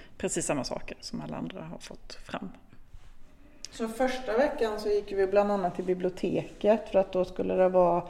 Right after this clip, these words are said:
Speaker 2: släktforskarträff där, och då kikade vi lite på håll in, vilka som satt där inne. Men då såg vi att där satt ju Jaina och Liselott.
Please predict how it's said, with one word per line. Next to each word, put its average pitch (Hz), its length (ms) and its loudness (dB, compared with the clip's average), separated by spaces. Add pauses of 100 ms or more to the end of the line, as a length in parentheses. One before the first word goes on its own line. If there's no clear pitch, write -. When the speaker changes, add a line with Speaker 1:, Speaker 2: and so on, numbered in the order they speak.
(1040)
Speaker 2:
släktforskarträff 226 1500 6
där, 180 240 8
och 165 80 6
då 196 100 2
kikade 196 500 6
vi 180 80 2
lite 185 260 2
på 170 120 -4
håll 226 600 2 (180)
in, 156 440 -2 (880)
vilka 165 320 4
som 156 160 2
satt - 340 2
där 147 200 6
inne. 143 300 0
Men 190 260 0
då 247 240 6
såg 214 340 4
vi 180 120 2
att 175 180 -4
där 196 200 8
satt - 400 -2
ju 180 320 2
Jaina 190 640 10
och 180 100 6
Liselott. - 840 4